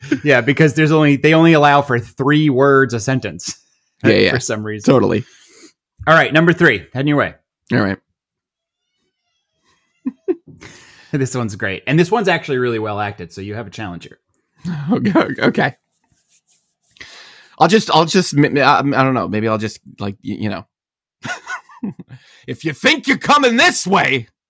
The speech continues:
Speaker 2: you can think again. I've only just got comfy.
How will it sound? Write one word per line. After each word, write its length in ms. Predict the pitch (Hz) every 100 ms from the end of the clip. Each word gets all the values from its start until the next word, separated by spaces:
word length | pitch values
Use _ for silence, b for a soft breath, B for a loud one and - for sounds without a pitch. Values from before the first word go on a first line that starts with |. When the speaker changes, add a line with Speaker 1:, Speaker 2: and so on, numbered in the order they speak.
| _ _ _ -
Speaker 2:
you 120 | 190
can 160 | - 202
think 240 | - 294
again. 600 | 269 170 294 392 262 - _ _ _ _ _ _ - 494 - 349
I've 260 | B - -
only 300 | 285 269 247
just 320 | 220 254 -
got 300 | 240 269 -
comfy. 580 | - 359 - 196 143 104